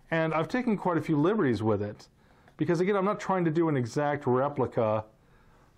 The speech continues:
of that tree. I'm not, this isn't supposed to be some portrait of the tree. This is supposed to be the idea of what the tree i-, is,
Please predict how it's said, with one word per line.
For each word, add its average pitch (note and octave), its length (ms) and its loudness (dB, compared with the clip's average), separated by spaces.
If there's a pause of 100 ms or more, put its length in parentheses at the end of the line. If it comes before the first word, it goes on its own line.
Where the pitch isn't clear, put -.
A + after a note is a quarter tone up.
of B2+ 180 0
that A#2+ 200 2
tree. C3+ 500 0 (100)
I'm C3+ 180 0
not, D3 240 -4
this D#3 160 0
isn't F#3+ 280 0
supposed - 260 -2
to - 40 -4
be D#3+ 120 2
some C3+ 360 0 (400)
portrait G#3 440 0
of B2 100 2
the A#2 60 0
tree. A#2+ 260 0
This C3 180 0
is C#3 60 -2
supposed C#3 300 -2
to C3 60 0
be A#2 360 0 (600)
the C#3 140 4
idea D3+ 540 2
of C3 260 0
what C#3+ 380 0
the C3+ 220 0
tree C#3 720 0
i-, C#3 40 -4 (160)
is, C#3 640 2